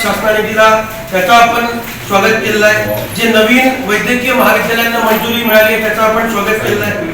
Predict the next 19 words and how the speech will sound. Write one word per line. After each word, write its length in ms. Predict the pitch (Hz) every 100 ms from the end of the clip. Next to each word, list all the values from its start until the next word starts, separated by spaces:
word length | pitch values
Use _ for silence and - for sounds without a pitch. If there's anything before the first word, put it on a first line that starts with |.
| - -
आणि 380 | 185 220 240 196
वसतिगृहांच्या 640 | 214 214 269 247 247 247
विषयातलं 400 | 226 - 220 214
स्वागत 280 | 240 226 208
केलं. 220 | 185 185 165 - - - - - -
त्यानंतर 600 | 233 247 254 247 254 -
ज्या 200 | 240 247
समस्या 420 | 240 262 254 254
आहेत, 280 | - - -
त्याच्या 200 | 208 226
विषयामध्ये 840 | - - 233 226 233 240 - - - -
महाराष्ट्र 420 | 180 - 226 226
आरोग्य 320 | 233 226 233 240
विज्ञान 340 | 220 226 233
विद्यापीठामध्ये 640 | 226 220 226 - 226 220 226
जे 120 | 226
वेगवेगळे 380 | 208 196 220 226
कॉलेजेस 420 | 196 208 247 247
चालतात, 500 | 214 - 214 - -